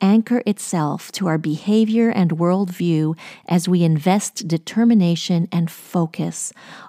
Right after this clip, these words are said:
altering harmful habits by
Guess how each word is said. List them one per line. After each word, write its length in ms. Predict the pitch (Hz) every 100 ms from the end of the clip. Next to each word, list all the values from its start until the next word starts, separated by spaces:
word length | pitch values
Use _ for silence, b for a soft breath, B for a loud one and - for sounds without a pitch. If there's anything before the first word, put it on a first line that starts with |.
| -
altering 580 | 202 233 240 214 180 175
harmful 760 | 165 175 160 190 - 233 240
habits 680 | 220 202 208 226 277 - - B B B
by 220 | 185 190